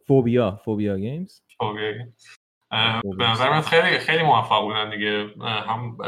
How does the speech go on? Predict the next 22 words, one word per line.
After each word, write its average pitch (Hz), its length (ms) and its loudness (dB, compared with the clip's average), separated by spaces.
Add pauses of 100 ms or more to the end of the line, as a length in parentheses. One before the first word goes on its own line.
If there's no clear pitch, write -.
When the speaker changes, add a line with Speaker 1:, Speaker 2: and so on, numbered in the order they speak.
(100)
Speaker 2:
بازی 107 220 -6
خوب 151 160 -6
فروخته، 131 720 -4
رو 120 340 -8
استیم 117 320 -6
چک 120 240 -8
می‌کردم، 117 340 0
اون 117 160 -2
تعداد 110 380 -2
ریویوهاش 104 420 -6
خیلی 120 280 -2
بالاه. 110 500 -4 (100)
خب، - 160 -20
که 113 120 -2
یعنی 101 240 -6
این 101 200 -8
که 110 140 -8
یونیت 104 300 -4
سولدش 107 440 -6
خیلی 123 220 -2
بالاه. 107 440 -2 (680)
اه، 110 400 0